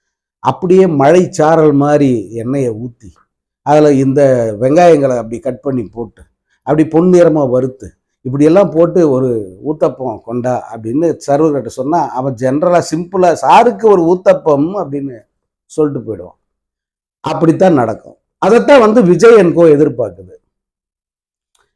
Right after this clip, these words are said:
அப்படி அவங்க கிட்ட வந்து தவறான தகவல்கள் நிறைய வந்து கொடுத்து, அவர்கள் வந்து பாஜக மேலிடம் அவங்க என்ன சொல்றாங்களோ அந்த கட்டளைக்கு அடிபணிந்து, அவங்க பழியை மொத்தமும்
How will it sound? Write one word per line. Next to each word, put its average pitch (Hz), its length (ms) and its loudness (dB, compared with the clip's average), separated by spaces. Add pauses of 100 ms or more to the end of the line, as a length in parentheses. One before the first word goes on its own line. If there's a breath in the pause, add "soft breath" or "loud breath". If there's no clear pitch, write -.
(140)
அப்படி 185 580 6
அவங்க 196 500 2
கிட்ட 208 340 0
வந்து 247 420 2
தவறான 254 500 4
தகவல்கள் 202 440 4
நிறைய 190 400 4
வந்து 160 280 0
கொடுத்து, 143 580 -2 (420)
அவர்கள் 254 440 4
வந்து 226 380 4
பாஜக 202 540 2
மேலிடம் 175 500 2
அவங்க 196 360 2
என்ன 196 260 2
சொல்றாங்களோ 170 460 2
அந்த 175 340 0
கட்டளைக்கு 170 500 2
அடிபணிந்து, 143 680 -2 (240)
அவங்க 139 420 -2
பழியை 185 400 2
மொத்தமும் 156 600 -2